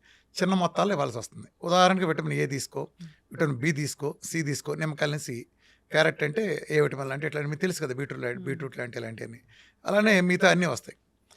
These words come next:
Speaker 1: కానీ డి విటమిన్ వచ్చేటప్పటికి జాగ్రత్త గమనించు, బయట నుంచే కాదు, మనకి యూవీ రేస్ మూడు రకాలు ఉంటాయి, టైప్ ఏ, టైప్ బి, టైప్ సి అని. టైప్ ఏ అనేది మనకు పనికిరాదు, డి విటమిన్ అవటం క్వాలిటీ రాదు.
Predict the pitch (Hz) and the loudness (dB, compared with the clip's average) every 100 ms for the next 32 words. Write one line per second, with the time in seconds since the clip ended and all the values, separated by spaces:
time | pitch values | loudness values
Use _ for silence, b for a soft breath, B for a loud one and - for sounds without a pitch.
0 | b b _ 214 247 254 185 139 226 269 | b b _ 6 6 6 2 2 4 4
1 | 262 247 226 196 196 165 180 175 139 151 | 2 2 0 2 2 0 -4 -4 -4 -6
2 | 190 _ _ _ _ - 139 170 170 147 | -10 _ _ _ _ -6 2 2 2 -4
3 | 147 151 151 190 _ - 113 147 165 180 | -4 -6 -10 -14 _ -14 -2 -2 0 -4
4 | 180 151 165 - _ _ _ _ _ _ | -6 -10 -14 -20 _ _ _ _ _ _
5 | _ _ - 143 151 156 151 - _ _ | _ _ -2 0 2 2 0 -4 _ _
6 | - 165 208 220 190 175 214 143 151 175 | -6 0 4 8 8 6 0 -2 -2 -2
7 | 151 143 - 143 110 - - _ - - | 2 2 0 -4 -6 -10 -16 _ -16 -4
8 | 147 - 143 202 202 147 139 123 233 - | -4 -4 -2 -2 -2 -4 -4 -6 -8 -4
9 | 139 - 139 107 113 _ _ _ _ _ | -4 -4 -10 -12 -14 _ _ _ _ _
10 | _ 185 202 185 208 208 220 214 175 - | _ 4 4 6 6 6 6 4 2 2
11 | 160 143 123 123 139 139 131 120 147 _ | 0 -2 -4 -6 -8 -8 -8 -8 -10 _
12 | 143 151 139 107 | -2 0 -2 -6